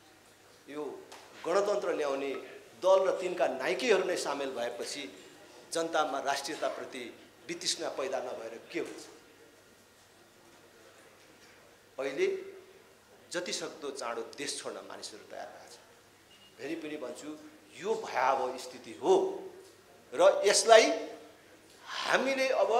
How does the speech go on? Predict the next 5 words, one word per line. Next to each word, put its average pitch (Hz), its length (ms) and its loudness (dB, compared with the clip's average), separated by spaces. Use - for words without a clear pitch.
हेरिराख्नु, 220 720 6
पर्खिराख्नु 240 760 8
हामी 160 240 -8
सबैको 139 340 -8
लागि 104 220 -8